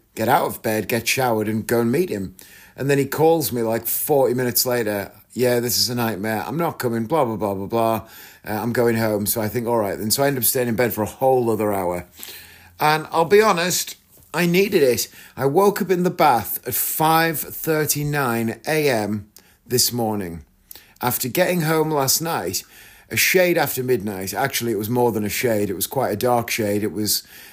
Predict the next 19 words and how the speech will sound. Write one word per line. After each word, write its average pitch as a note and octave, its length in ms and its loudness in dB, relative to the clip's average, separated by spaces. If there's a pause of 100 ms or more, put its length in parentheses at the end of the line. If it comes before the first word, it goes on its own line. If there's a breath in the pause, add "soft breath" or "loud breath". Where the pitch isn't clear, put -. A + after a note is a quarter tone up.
uh, G#2+ 280 -4 (260)
thirty-five C3 960 0
minutes A#2+ 240 -2
past A#2 300 -4
midnight, G#2 420 -4
so G#2 240 0
it F#2 40 0
was G2+ 180 -4
<laughs> - 520 -2
closer E3 300 2
to C3+ 100 0
one C#3 360 2 (340 loud breath)
than B2+ 100 -4
it A#2+ 100 -4
was A#2+ 240 2
after A#2+ 260 -2
midnight. G#2 500 -2 (460 loud breath)
But, E3 160 4
um, E3+ 500 2